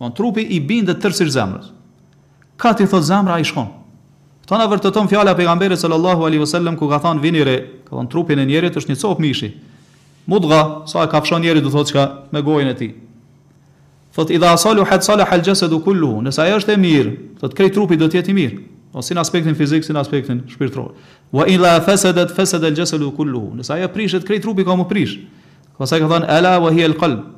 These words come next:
thot, ajo copë mishi është ka, është zemra. Këtë kjo, vëllezër, na jep me kuptu se sa e rëndësishme është që ti me kushtu vëmendje të madhe pastërti zemrës, me e rujt zemrën tane, me i vendosë, domethënë,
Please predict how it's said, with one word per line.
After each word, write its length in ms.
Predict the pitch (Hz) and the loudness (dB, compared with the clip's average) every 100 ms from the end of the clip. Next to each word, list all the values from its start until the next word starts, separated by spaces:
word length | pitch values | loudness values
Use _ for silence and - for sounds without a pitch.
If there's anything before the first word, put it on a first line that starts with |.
| - | -18
thot, 140 | 120 | -10
ajo 140 | 123 123 | -8 -6
copë 220 | 143 151 | -4 -4
mishi 260 | 170 160 | -2 -2
është 120 | 143 - | -2 0
ka, 120 | 143 143 | 0 0
është 220 | 139 151 | -4 -6
zemra. 380 | 117 117 95 - - - - _ _ _ _ _ _ _ _ _ - | -2 0 -2 -8 -18 -20 -20 _ _ _ _ _ _ _ _ _ -4
Këtë 220 | 240 190 | -4 0
kjo, 140 | 214 | 0
vëllezër, 300 | 214 196 180 | 4 2 2
na 140 | 180 190 | 2 0
jep 80 | 180 | 0
me 100 | 180 | -2
kuptu 360 | 170 - 165 | -2 -2 -2
se 140 | 160 160 | 0 -2
sa 180 | 160 180 | 0 0
e 40 | 175 | 0
rëndësishme 400 | 156 185 165 160 | 0 0 0 -2
është 160 | 151 | -2
që 120 | 147 - | -4 2
ti 140 | 170 170 - - - | 2 2 -6 -12 -6
me 120 | 131 | -4
kushtu 320 | 143 - 175 | -4 -2 0
vëmendje 400 | 147 151 170 156 147 | 0 0 0 0 -2
të 80 | 151 | 0
madhe 300 | 165 160 156 | 0 0 -2
pastërti 420 | 156 143 135 - 139 | -4 -4 -6 -6 -6
zemrës, 300 | 117 90 - - - _ - | -6 -10 -16 -20 -20 _ -10
me 120 | 127 | -6
e 140 | 131 127 | -2 0
rujt 240 | 139 180 147 | 4 4 2
zemrën 420 | 127 160 151 143 143 | 2 0 2 -2 0
tane, 300 | 151 101 - - - - _ - - - - - | -2 -2 -10 -20 -20 -20 _ -20 -20 -20 -20 -12
me 140 | 131 151 | 0 0
i 60 | |
vendosë, 440 | 156 156 156 208 190 | 2 2 4 4 4
domethënë, 420 | 185 180 190 185 | 2 4 4 2